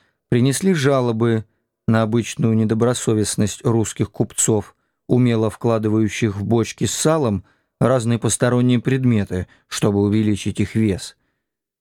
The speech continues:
Подобные приёмы долго ещё оставались одним из главных препятствий для развития внешней торговли этой страны.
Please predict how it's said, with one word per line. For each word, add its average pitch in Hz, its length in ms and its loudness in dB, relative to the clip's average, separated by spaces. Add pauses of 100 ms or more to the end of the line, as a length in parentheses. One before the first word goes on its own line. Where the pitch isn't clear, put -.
(300)
Подобные 175 400 2
приёмы 160 420 2
долго 139 340 0
ещё 104 340 -2
оставались 101 640 -2 (260)
одним 110 360 0
из 110 100 -2
главных 110 420 0
препятствий 101 840 -2 (360)
для 101 180 2
развития 101 460 0
внешней 104 400 0
торговли 104 500 -2
этой 95 240 -2
страны. 101 480 -2